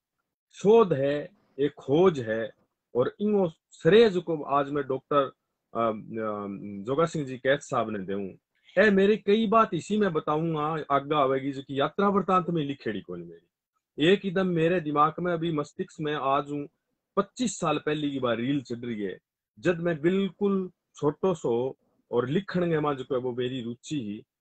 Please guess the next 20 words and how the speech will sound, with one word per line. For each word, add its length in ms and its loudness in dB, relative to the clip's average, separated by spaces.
और 120 0
मैं 220 -2
राजस्थानी 580 -2
मान्यता 420 -4
आंदोलन 460 -4
हूँ 120 -12
बड़ी 160 -4
ऊर्जा 300 0
के 100 -2
साथ 280 -6
धीरे 300 -6
धीरे 280 -8
जुड़न 300 -10
लाग 220 -12
रहे। 120 -20
बी 220 0
टाइम 220 0
शुरू 320 -4
के 160 2
मां 220 -2